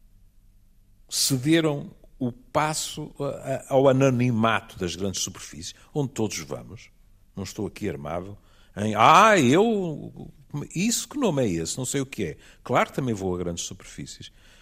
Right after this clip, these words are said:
Mas, em termos sociais, temos que reconhecer,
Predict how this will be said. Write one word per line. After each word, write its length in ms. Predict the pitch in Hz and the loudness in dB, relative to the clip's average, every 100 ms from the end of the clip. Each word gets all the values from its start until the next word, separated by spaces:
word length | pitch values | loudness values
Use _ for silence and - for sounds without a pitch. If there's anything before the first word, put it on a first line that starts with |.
| - | -4
Mas, 580 | 104 113 123 190 - - - _ - | 4 6 6 4 0 -6 -16 _ -2
em 160 | 123 | -2
termos 340 | 117 175 170 127 | 0 0 0 -2
sociais, 760 | - - 95 85 76 90 165 - _ _ _ | -8 -8 -6 -4 -4 -8 -12 -16 _ _ _
temos 280 | - 147 139 | -4 -4 -4
que 120 | - | -6
reconhecer, 800 | - - - 98 98 - 78 85 | -10 -10 -8 -8 -6 -8 -10 -14